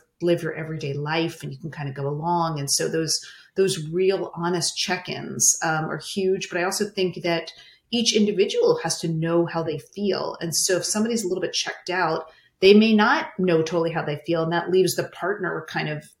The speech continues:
you know, um, blindsided a little bit. So I think really stressing that importance of, of, of,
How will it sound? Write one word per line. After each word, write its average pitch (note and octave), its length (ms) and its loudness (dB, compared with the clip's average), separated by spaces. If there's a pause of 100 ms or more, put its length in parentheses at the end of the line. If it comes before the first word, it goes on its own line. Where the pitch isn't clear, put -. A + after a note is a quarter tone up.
you E3+ 140 -6
know, C#3+ 460 -8
um, C#3 500 -4 (380)
blindsided D#3+ 720 2
a - 80 -8
little A2 220 -10
bit. - 300 -16
So E3+ 580 6 (420)
I G3 60 4
think G3+ 400 2
really F#3 680 8
stressing F#3+ 400 2
that E3+ 120 0
importance G3+ 480 -2
of, E3 160 -4 (100)
of, D#3 160 -2 (160)
of, D3 220 -4